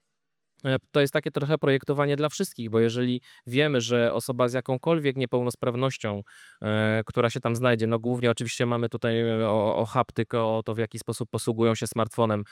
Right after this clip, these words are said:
czy, czy niepełnosprawność, e, wz-, wzrokową, jeżeli taka osoba, plus jeszcze dodatkowo, jeżeli jest starsza, czyli senior, który też ma swoje ograniczenia, poradzi sobie z taką aplikacją,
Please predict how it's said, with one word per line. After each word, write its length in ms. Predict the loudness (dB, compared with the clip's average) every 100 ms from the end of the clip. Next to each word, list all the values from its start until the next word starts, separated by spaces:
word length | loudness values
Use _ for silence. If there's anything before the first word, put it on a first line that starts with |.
| -16 -20 -6
czy, 320 | 0 2 2
czy 260 | 0 0 0
niepełnosprawność, 1080 | -2 -2 -2 0 2 2 2 -2 -2 -8 -2
e, 40 | 0 2 0 -2
wz-, 300 | -6 -8 -6
wzrokową, 680 | 0 0 0 -4 -2 -4 -6 _ -20 _
jeżeli 260 | -2 -2 0
taka 280 | 2 4
osoba, 360 | 4 2 0 -2 0
plus 320 | 4 4 4
jeszcze 200 | -2 0
dodatkowo, 480 | 0 2 0 -2 0
jeżeli 300 | 0 0 -4
jest 140 | -4
starsza, 520 | -4 0 0 0 -8
czyli 180 | -10 -10
senior, 400 | -2 -2 -2 -4
który 220 | -6 -8
też 240 | -2 -2 -2
ma 80 | -4
swoje 300 | 0 2 2
ograniczenia, 520 | 0 -2 -2 -4 2
poradzi 360 | 4 6 4
sobie 220 | 0 -4 -4
z 60 |
taką 240 | -4 -2 -2
aplikacją, 560 | -4 -6 -2 2 2